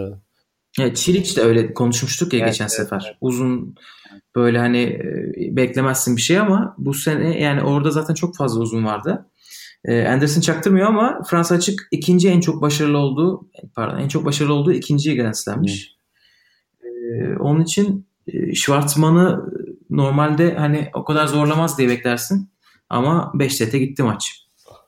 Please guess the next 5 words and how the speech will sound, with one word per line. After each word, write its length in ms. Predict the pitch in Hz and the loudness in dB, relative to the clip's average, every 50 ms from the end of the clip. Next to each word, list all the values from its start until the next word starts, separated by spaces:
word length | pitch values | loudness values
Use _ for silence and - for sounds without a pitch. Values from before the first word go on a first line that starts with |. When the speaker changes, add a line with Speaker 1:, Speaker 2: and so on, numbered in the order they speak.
| _ _ _ _ _ _ _ _ _ _ _ _ _ _ _ _ _ - | _ _ _ _ _ _ _ _ _ _ _ _ _ _ _ _ _ -8
Speaker 2:
Ama 200 | 95 95 101 113 | -4 -2 -2 0
gitti. 420 | 127 139 - - - 143 120 110 - - - _ - - - - - - - - - - - _ _ - | 0 -2 -4 0 2 2 2 2 -2 -10 -18 _ -20 -20 -20 -20 -20 -20 -20 -16 -16 -16 -16 _ _ -6
<laughs> 480 | 117 113 - 170 151 147 - - 123 - | -4 -2 0 0 0 0 -2 -2 -6 -4
Speaker 1:
Aynen 380 | 113 120 120 117 117 123 131 | -2 0 0 2 2 2 2
öyle. 460 | 139 143 143 143 131 123 110 107 - | 4 4 4 4 4 4 2 0 -2